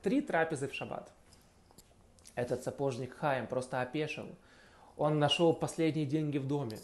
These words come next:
одолжил у всей деревни и пошел покупать еду, баранину, какую-то курочку, рыбу, и все, все, все потратил. Раввин сказал: «Слушай, покажи мне меню». Тот показывает меню: «Вот, смотри, я вот могу вот так». Говорит ему Бааль Шем Това:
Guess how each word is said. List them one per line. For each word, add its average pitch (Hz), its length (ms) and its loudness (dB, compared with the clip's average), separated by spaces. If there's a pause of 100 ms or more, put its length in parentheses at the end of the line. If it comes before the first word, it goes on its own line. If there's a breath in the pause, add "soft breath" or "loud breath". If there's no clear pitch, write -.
одолжил 156 540 8
у 160 60 4
всей 170 220 4
деревни 151 560 0 (240 loud breath)
и 170 100 6
пошел 185 320 4
покупать 208 480 0
еду, 196 420 2
баранину, 139 880 0 (300 loud breath)
какую-то 202 400 0
курочку, 165 840 0
рыбу, 190 680 0
и 165 80 0
все, - 340 -4
все, 190 220 -4
все 180 180 -8
потратил. - 540 -6 (380)
Раввин 139 380 0
сказал: 160 360 -2
«Слушай, 143 260 -2
покажи 147 360 -2
мне 190 120 0
меню». 147 400 0 (440 loud breath)
Тот 170 200 0
показывает 170 640 2
меню: 143 300 0
«Вот, 147 280 -4
смотри, 131 400 -4
я 135 140 0
вот 127 180 -8 (100)
могу 127 260 -4
вот 127 200 -6
так». - 300 -6
Говорит 131 380 -2
ему 226 100 -2
Бааль 156 200 0
Шем 262 220 -4
Това: 127 140 -10